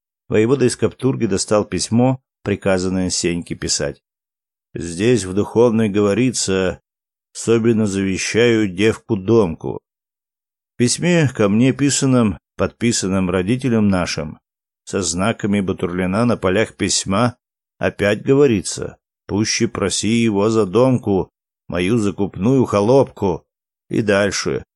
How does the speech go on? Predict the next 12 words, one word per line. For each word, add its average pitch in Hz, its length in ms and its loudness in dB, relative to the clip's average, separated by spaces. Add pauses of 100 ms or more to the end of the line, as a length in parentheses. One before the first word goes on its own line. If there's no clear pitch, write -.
(420)
"Домка 101 460 -2
та 104 420 0 (140)
моя 85 360 0
верная 107 640 0
псица". - 760 -2 (1000)
Домка 127 800 2
за 92 160 -4
дверями 95 420 0
спальни 120 600 0
стояла 107 680 2
и 92 140 0
слушала, 113 920 0